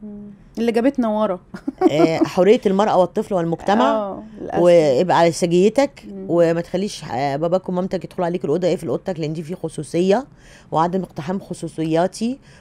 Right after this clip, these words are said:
Speaker 2: والطفل وهو صغير لازم يكون عنده خصوصيات.
Speaker 1: مم.
Speaker 2: على فكرة، أنا عايزة أقول لك إن نص جرايم التليفون بسبب الباسورد اللي الأطفال عاملينه على التليفونات عشان علمناهم كلمة الخصوصية، فبقت العيل يقفل تليفونه ويقفل اللابتوب بتاعه.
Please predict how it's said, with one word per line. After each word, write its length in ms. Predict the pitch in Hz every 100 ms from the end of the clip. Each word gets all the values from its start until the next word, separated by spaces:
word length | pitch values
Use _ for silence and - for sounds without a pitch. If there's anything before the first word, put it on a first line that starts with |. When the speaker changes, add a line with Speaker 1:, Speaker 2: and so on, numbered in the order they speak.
| - 160
Speaker 2:
والطفل 400 | 160 226 226 196
وهو 180 | 190
صغير 260 | 190 175 185
لازم 140 | 185
يكون 140 | 180 185
عنده 180 | 180 180
خصوصيات. 760 | 160 160 175 165 170 233 - - - -
Speaker 1:
مم. 120 | - -
Speaker 2:
على 140 | 175
فكرة، 240 | 185 233 208
أنا 60 |
عايزة 200 | 190 196
أقول 160 | 190 214
لك 180 | 208 -
إن 220 | 175 175
نص 300 | 208 - -
جرايم 500 | 165 165 185 196 185
التليفون 680 | 170 - 156 - 185 196 220 - - -
بسبب 480 | 147 170 208 202 214 -
الباسورد 680 | 160 - 196 - 190 202 160
اللي 260 | 151 156 147
الأطفال 500 | - - - 202 185
عاملينه 380 | 156 160 196
على 100 | 170
التليفونات 580 | 151 151 147 151 165 208 - _ - - -
عشان 280 | 156 196
علمناهم 500 | 170 165 165 180 208
كلمة 340 | 196 196 202 202
الخصوصية، 880 | 175 - 170 - 170 - 170 156 135 - - - _ _ _ -
فبقت 420 | 160 180 202 208 _ -
العيل 580 | 160 156 143 185 214 190
يقفل 340 | 202 202 190
تليفونه 540 | - 160 - 180 208
ويقفل 560 | 220 185 208 - 214 196
اللابتوب 600 | 185 185 180 214 - 214
بتاعه. 340 | 208 240 247